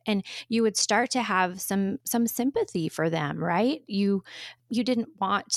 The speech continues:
to necessarily see those characters lose or die because you started to feel something for them. And I think that was credit for the way the story was told, because you were getting their perspective as characters as well.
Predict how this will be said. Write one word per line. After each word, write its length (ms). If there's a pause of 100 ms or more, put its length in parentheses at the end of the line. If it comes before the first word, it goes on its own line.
(100)
to 120
necessarily 680
see 240
those 380
characters 800 (280)
lose 540
or 140
die 800
because 280
you 60
started 440
to 120
feel 720
something 920
for 160
them. 260
And 100
I 80
think 220
that 180
was 300
credit 340
for 160
the 100
way 140
the 80
story 380
was 180
told, 320
because 320
you 80
were 80
getting 320
their 180
perspective 720
as 160
characters 560
as 160
well. 360